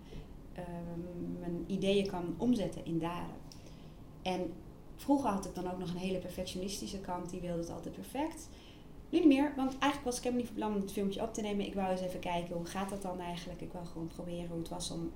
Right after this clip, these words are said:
in plaats van een audiobericht een videobericht te maken. En op een gegeven moment was ik het aan het doen. En waarschijnlijk, ehm, als ik, eh, ik ben een vrouw, hè, dus dat zie je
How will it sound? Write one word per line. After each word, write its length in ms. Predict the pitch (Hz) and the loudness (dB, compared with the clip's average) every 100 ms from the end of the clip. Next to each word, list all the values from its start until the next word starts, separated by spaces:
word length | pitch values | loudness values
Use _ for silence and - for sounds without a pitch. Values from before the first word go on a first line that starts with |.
| - | -8
in 100 | 165 | -8
plaats 320 | 160 175 165 | -6 -6 -6
van 300 | - 175 170 - | -4 -4 -4 -4
een 180 | 170 170 | -6 -4
audiobericht 680 | 196 180 175 170 175 170 - | -4 -2 -2 -4 -6 -8 -8
een 80 | 170 | -4
videobericht 480 | 262 277 220 202 | 0 0 0 -4
te 80 | - | -6
maken. 220 | 185 - | -8 -8
En 100 | - | -4
op 40 | 202 | -4
een 460 | - - - - | -4 -10 -10 -2
gegeven 60 | 277 | 6
moment 180 | 349 262 | 10 10
was 160 | 240 | 8
ik 60 | 202 | 2
het 100 | 190 | 2
aan 160 | 180 180 | 4 4
het 160 | 156 | 4
doen. 320 | 175 165 165 - - - - | 4 4 4 0 -10 -10 -2
En 140 | 190 | 0
waarschijnlijk, 680 | 180 - 185 196 185 175 175 | 2 0 0 2 2 -2 -4
ehm, 760 | 185 175 175 170 170 165 170 - | -2 0 2 0 0 0 -2 -2
als 180 | 196 | -4
ik, 140 | 170 160 | -4 -4
eh, 180 | 175 - | -4 -2
ik 80 | |
ben 100 | 170 | 0
een 60 | 165 | 0
vrouw, 280 | - - - | 0 -6 -8
hè, 140 | - - | -8 -8
dus 160 | - | -8
dat 180 | - - | -10 -10
zie 120 | - | -10
je 60 | 73 | -10